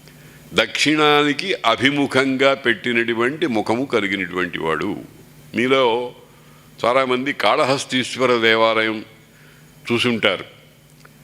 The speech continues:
ప్రవేశించేటప్పటికి అట్లా కుడివైపున దక్షిణామూర్తి గారి విగ్రహం కనిపిస్తుంది. దక్షిణామూర్తి అని అంటే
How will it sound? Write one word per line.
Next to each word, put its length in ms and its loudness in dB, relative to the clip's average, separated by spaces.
ప్రవేశించేటప్పటికి 1300 0
అట్లా 140 0
కుడివైపున 960 0
దక్షిణామూర్తి 760 -2
గారి 300 0
విగ్రహం 460 -2
కనిపిస్తుంది. 680 -8
దక్షిణామూర్తి 920 0
అని 120 2
అంటే 560 -2